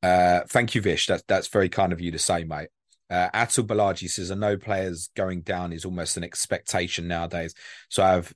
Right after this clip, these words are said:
no blame on the team or players. I felt that Spurs went down for everything last weekend. Do you think that's an Ange thing?" No, I think that's a Wolves bias thing, Atul. I'd throw that back at you and say,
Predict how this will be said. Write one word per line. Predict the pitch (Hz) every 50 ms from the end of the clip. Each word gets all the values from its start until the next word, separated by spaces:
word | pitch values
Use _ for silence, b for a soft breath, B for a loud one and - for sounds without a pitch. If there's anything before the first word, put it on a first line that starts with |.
| -
no | 90 92 101 98 95 90
blame | 85 - 101 101 98 95 90 87
on | 85 85
the | 82
team | - - 90 82 85
or | 82 78
players. | - - 90 82 78 78 -
I | 95
felt | - 120 113 -
that | 87 -
Spurs | - - - 123 104 101 95 92
went | 95 98 92 -
down | 101 92 92 92
for | 87 - -
everything | 110 101 95 87 - - 87
last | 87 87 82 82 - -
weekend. | 90 85 82 - 90 82 80 B B B B B B B B
Do | -
you | 98
think | 92 117 98 87
that's | 90 82 - -
an | 90
Ange | 90 92 87 85 - -
thing?" | - 82 82 - B B B B B B B B
No, | 92 87 85
I | 87
think | - - 90
that's | 87 87 87 -
a | 87
Wolves | 82 90 87 85 80 -
bias | - 98 87 85 80 73 -
thing, | - 82 78
Atul. | 78 73 - - 85 80 - _ _ _ _ _ _ _ _ _ _ _ _ _ _ _ _ _ _ _ _ _ - B B B B
I'd | B 95 92
throw | - - 120 110
that | 107 101 92
back | - 107 - -
at | - 87
you | 85 87 85 85
and | 85 82 85
say, | - - 90 85 85 82 82 76